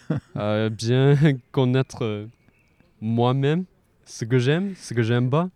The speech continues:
Speaker 1: Ouais.
Speaker 2: Et de découvrir la ville, par exemple.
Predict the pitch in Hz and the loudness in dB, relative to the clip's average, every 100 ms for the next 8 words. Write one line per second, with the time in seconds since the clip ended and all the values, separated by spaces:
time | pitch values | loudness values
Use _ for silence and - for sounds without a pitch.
0 | _ - 131 127 196 - _ - 113 117 | _ 0 4 4 2 -4 _ -8 -4 -4
1 | 110 135 131 143 147 143 123 113 127 170 | 0 0 0 0 2 2 0 -2 -2 -4
2 | 160 - 113 110 120 156 - | -4 -8 -6 -4 -2 -4 -6